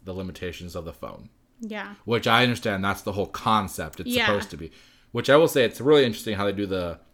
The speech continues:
Speaker 1: horizontal and vertical, like, stuff
Speaker 2: Yeah.
Speaker 1: with the phone.
Speaker 2: Yeah.
Speaker 1: But it also is kinda weird 'cause, like, I feel like I'm missing out.
Speaker 2: Yeah.
Speaker 1: 'Cause I'm always like, am I, am I viewing it the right way? Do I need to turn it occasionally? Like, you know what I mean?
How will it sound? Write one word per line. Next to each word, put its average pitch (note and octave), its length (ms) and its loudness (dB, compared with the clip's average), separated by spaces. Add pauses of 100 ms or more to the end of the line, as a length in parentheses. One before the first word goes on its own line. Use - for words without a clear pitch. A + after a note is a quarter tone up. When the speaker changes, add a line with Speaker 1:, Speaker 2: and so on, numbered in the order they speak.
(180)
Speaker 1:
horizontal A2 500 2
and F2+ 100 -4
vertical, G2 440 0
like, F#2+ 220 -2
stuff - 640 -4
Speaker 2:
Yeah. G#3+ 340 -8
Speaker 1:
with F#2 140 -8
the - 80 -8
phone. F#2 600 -4 (160)
Speaker 2:
Yeah. G#3+ 280 -6 (420)
Speaker 1:
But A#2+ 240 0
it B2 100 4
also C#3 280 8
is A2 100 -2
kinda G#2 200 -2
weird G2+ 360 -2
'cause, F2+ 140 -8
like, F#2 260 -2
I G2 100 0
feel A2+ 160 -2
like G2 100 -2
I'm F#2+ 180 -2
missing G#2 340 -4
out. G#2+ 320 -4 (180)
Speaker 2:
Yeah. G#3 280 -8
Speaker 1:
'Cause G#2+ 120 -6
I'm G2 140 0
always G2+ 380 2
like, F#2 300 -4 (100)
am G#2 120 -4
I, G2 260 -4 (760)
am F#2 80 -4
I F#2 180 0 (120)
viewing A#2+ 280 0
it A2+ 100 -4
the A#2 80 2
right G#2+ 160 2
way? A2+ 220 2
Do G#2+ 80 0
I G2 40 -2
need G2 80 -4
to F2 80 -4
turn B2 260 -4
it B2 100 0
occasionally? A#2 640 -4
Like, F#2+ 220 -2
you A2 80 -4
know A2+ 80 -2
what A2+ 60 -2
I A2+ 40 -2
mean? B2 300 -4